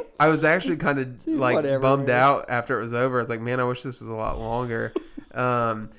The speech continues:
Speaker 1: but dude, your, your videos are getting extremely, not just you know, it's just the way you put everything together. It's really entertaining.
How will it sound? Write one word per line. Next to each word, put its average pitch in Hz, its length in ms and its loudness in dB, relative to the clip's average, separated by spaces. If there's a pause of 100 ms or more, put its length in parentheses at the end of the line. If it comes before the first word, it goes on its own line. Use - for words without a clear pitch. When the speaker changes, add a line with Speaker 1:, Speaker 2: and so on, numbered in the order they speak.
(140)
Speaker 1:
but 139 100 -4
dude, 160 260 0
your, 165 420 2
your 151 140 -4
videos 160 380 0
are 139 80 0
getting 135 380 0
extremely, 151 1120 -8 (260)
not 180 400 -2
just 196 440 -4 (440)
you 147 100 -2
know, 165 60 -2
it's 143 160 -2
just 165 140 -6
the 180 60 -2
way 160 180 2
you 147 100 0
put 143 140 -6
everything 120 320 -2
together. 110 460 -4
It's - 200 -14
really 147 400 -2
entertaining. 127 760 -6